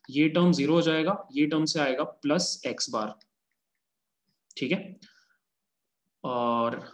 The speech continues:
हम क्या कर सकते हैं, यहाँ से माइनस वन निकाल सकते हैं। So, this entire thing will become minus two वाई आई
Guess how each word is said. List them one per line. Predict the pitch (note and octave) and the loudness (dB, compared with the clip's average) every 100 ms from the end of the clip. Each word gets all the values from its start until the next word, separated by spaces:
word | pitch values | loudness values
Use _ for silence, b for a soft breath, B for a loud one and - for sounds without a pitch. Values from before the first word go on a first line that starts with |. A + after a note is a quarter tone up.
| - | -6
हम | C#3 | -2
क्या | C#3+ D3+ | 0 0
कर | D3 | 0
सकते | C#3 A#2 C3 | -2 -6 -6
हैं, | F3+ - _ _ _ _ _ _ _ _ _ _ - | -8 -10 _ _ _ _ _ _ _ _ _ _ -6
यहाँ | D3 C#3+ | 0 2
से | D3 D#3+ | 2 2
माइनस | C#3 B2 C#3 C#3+ | 0 0 -2 0
वन | D3+ | 0
निकाल | C3+ A#2 A2 | 0 -2 -4
सकते | A2+ G#2 C3+ | -6 -10 -10
हैं। | F3+ - | -10 -12
So, | - - C3 B2 B2+ | -12 -8 -8 -8 -6
this | D3 C#3+ | -4 -2
entire | C3+ C3+ C3+ C3+ | -2 -2 -2 -2
thing | D3 | -2
will | C#3+ C#3 | -2 -4
become | A2+ C#3+ D#3+ - _ - B2+ | -6 -6 -6 -10 _ -10 -6
minus | A#2 B2+ E3+ F3 - | -4 -2 -4 -4 -6
two | B2+ D#3+ F3+ _ _ - _ _ _ _ _ _ _ _ - | -6 -6 -10 _ _ -20 _ _ _ _ _ _ _ _ -14
वाई | A#2 A2+ A#2 | -4 -2 0
आई | C3 E3 | 0 -2